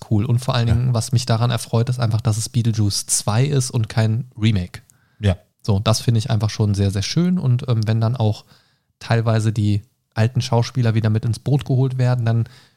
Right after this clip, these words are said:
Speaker 1: fühlt sich dieses, die Zeit ist vorangeschritten und wir machen jetzt mit der neuen Generation weiter, irgendwie auch besser an.
Speaker 2: Ja, klar.
Speaker 1: Ne?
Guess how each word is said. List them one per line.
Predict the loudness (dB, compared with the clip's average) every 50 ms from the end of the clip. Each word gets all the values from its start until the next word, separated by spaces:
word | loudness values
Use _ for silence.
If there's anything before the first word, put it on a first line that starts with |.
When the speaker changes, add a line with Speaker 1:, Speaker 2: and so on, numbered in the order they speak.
| _ _
Speaker 1:
fühlt | _ -2 0 2 2 2
sich | 0 -2 -2 0
dieses, | 0 0 2 2 0 0
die | 0 -2 -2
Zeit | 0 0 2 2 2 0
ist | -2 -6
vorangeschritten | 0 -2 0 2 2 0 2 0 0 -2 0 0 0 0 0 0 0
und | 0 0 0 2
wir | 2 2 2
machen | 2 0 0 2 0
jetzt | 0 0 0
mit | 0 0
der | 0
neuen | 0 2 2 2 2 2
Generation | 0 0 0 0 -2 -2 -2 0 0 0 2
weiter, | 2 2 2 2 0 2
irgendwie | 2 0 2 0 0 0
auch | 0 -2 0
besser | 2 0 2 2 0 0
an. | 0 -2 -4 -2
Speaker 2:
Ja, | -2 0 0 0 0
klar. | -2 -2 -2 -2 -2 -2 -6 _
Speaker 1:
Ne? | -6 -2 0 0